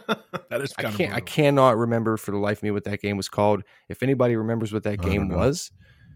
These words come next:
Speaker 2: then sh-, shout a brother out and let's, let's talk about it.
Speaker 1: Crazy.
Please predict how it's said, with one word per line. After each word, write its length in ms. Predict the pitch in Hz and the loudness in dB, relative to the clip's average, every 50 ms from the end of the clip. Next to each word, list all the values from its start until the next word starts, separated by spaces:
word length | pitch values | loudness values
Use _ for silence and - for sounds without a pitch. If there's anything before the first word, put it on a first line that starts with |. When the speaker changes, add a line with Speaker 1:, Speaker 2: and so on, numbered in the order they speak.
| - - _ _ _ _ _ _ | -20 -20 _ _ _ _ _ _
Speaker 2:
then 440 | - 98 107 98 92 90 90 87 90 _ _ _ _ - | -14 -6 -4 -4 -2 -2 -4 -6 -8 _ _ _ _ -14
sh-, 320 | - - - - - - - _ _ _ _ _ _ | -12 -10 -10 -10 -12 -16 -20 _ _ _ _ _ _
shout 360 | - - - 143 135 135 - - | -8 -2 2 4 4 4 2 0
a 80 | 110 107 | -2 0
brother 300 | 101 117 110 101 101 - | 2 2 4 4 2 2
out 320 | 98 113 127 147 - _ _ _ - 107 | 2 2 2 2 0 _ _ _ -8 -4
and 320 | 107 101 95 98 104 98 | -4 -2 -2 -2 -4 -2
let's, 320 | 107 110 - - - - | -2 -4 -4 -6 -8 -8
let's 220 | 107 110 - - - | -8 -8 -8 -8 -10
talk 280 | - - 104 95 - - | -8 -8 -8 -8 -10 -12
about 240 | 82 - - - - | -16 -14 -14 -14 -14
it. 100 | - - _ _ _ _ _ _ _ _ _ _ _ _ _ _ _ _ _ _ _ _ _ _ _ _ _ _ _ _ | -16 -20 _ _ _ _ _ _ _ _ _ _ _ _ _ _ _ _ _ _ _ _ _ _ _ _ _ _ _ _
Speaker 1:
Crazy. 460 | - 101 87 78 78 - 87 80 | -20 -18 -18 -18 -20 -20 -20 -20